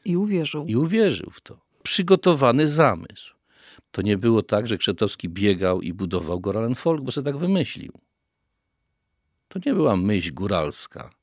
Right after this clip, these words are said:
Speaker 2: że my się czujemy Niemcami i tu będziemy współpracować. Zostali w to wmanewrowani. Trzeba to jasno mówić. I są na to dowody historyczne. I to jest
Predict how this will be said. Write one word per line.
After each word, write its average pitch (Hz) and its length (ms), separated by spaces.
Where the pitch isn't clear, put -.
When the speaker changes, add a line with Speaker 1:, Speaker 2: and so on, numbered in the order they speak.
Speaker 2:
że 76 100
my 92 220
się 92 140
czujemy 87 480
Niemcami 85 640
i - 40
tu 78 160
będziemy 87 420
współpracować. - 600
Zostali 175 340
w - 60
to 131 140
wmanewrowani. 82 720
Trzeba 135 200
to 175 160
jasno 180 500
mówić. 185 540
I - 60
są 135 240
na 127 120
to 123 140
dowody 85 420
historyczne. - 760
I 147 120
to 170 200
jest 104 340